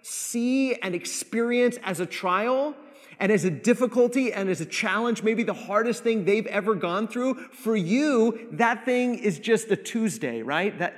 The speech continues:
that thing is not really so difficult. And so you look at them and you say, "Why are you struggling with that?" Or they look at you and say, "Why are you struggling with that?" But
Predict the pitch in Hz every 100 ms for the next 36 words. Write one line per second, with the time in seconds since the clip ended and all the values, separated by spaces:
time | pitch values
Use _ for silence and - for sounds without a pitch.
0 | - - 196 196 247 233 214 196 202 190
1 | 196 190 190 208 202 185 - - 208 185
2 | 175 220 214 214 190 170 170 214 180 214
3 | 233 220 208 214 196 180 190 165 190 220
4 | 220 - - 190 185 220 208 - 214 208
5 | 202 190 196 196 208 196 208 185 220 233
6 | 226 220 185 214 226 196 208 170 185 214
7 | 208 170 208 226 214 - - 226 208 214
8 | 202 190 190 208 240 170 208 -